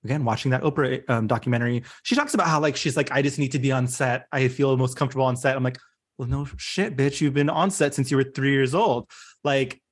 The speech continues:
I don't think she knows how to not be on set and, like, in the real world. And, like, she is most comfortable working and in front of the camera. Um, she really didn't have, like, a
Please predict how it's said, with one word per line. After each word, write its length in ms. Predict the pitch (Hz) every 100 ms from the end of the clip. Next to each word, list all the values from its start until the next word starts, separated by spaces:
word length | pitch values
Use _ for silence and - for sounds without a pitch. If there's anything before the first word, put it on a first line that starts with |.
| -
I 220 | 151 147
don't 260 | 143 185 190
think 200 | 185 185
she 260 | - 214
knows 520 | 151 127 123 143 135 131
how 440 | - 139 131 131
to 640 | 127 - 131 123 113 107 107 _ _ 95
not 480 | 90 95 160 - - -
be 540 | 117 123 113 117 123 -
on 180 | 131 117
set 280 | - 117 107
and, 160 | 131 117
like, 200 | 110 -
in 120 | 113
the 100 | 113
real 240 | 117 113
world. 340 | 110 123 - - - - -
And, 100 | 117
like, 120 | 113
she 160 | - 143
is 160 | 110
most 240 | 123 147 151
comfortable 540 | 127 117 123 113 110
working 680 | 107 104 131 131 123 113 113 -
and 360 | 120 117 120 - _ _ -
in 80 |
front 140 | 127 120
of 20 |
the 60 | 110
camera. 420 | 127 110 123 - - - - -
Um, 360 | 110 101 101 - _ _ _ _ _ _ _ _ _ _ -
she 160 | -
really 260 | 117 127 139
didn't 180 | 135 135
have, 220 | 135 127
like, 240 | 127 123 - _ _ _ _ -
a 200 | 160 110